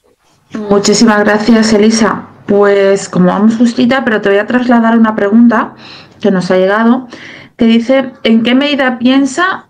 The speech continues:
que la cultura financiera de un país afecta a cómo la gente percibe y maneja los riesgos con el dinero? ¿Y qué se puede hacer para cambiar esta percepción con el tiempo?".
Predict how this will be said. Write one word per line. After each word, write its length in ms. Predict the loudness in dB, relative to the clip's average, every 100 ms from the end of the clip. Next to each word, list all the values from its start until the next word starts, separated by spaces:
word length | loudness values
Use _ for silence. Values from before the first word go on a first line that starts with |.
| _
que 160 | -2 0
la 160 | 0
cultura 360 | 0 0 -2 -2
financiera 520 | 0 2 2 2 0
de 80 | 2
un 160 | 2 2
país 440 | 0 0 -4 -8 -8
afecta 640 | -2 -2 -2 -4 -6 -8 _ _ -6
a 160 | -6 -2
cómo 220 | -2 0
la 120 | -2
gente 320 | -2 -2 -2
percibe 560 | -2 -4 0 2 2 0
y 80 | -2
maneja 560 | 0 0 -2 -2 -6 -6 -16 -6
los 320 | 0 2 0 0
riesgos 380 | 0 -2 -4
con 180 | -2 0
el 80 | 2
dinero? 520 | 0 0 0 -4 -8 _ -20 -18 -4
¿Y 140 | -2
qué 120 | -2
se 120 | -2 -2
puede 180 | 0
hacer 340 | 0 0 -2 -2
para 220 | -4 -2
cambiar 300 | -2 0 -2
esta 220 | 0 -2
percepción 480 | -2 -2 -2 -2 0
con 160 | 2 0
el 100 | 0
tiempo?". 420 | -4 -4 -8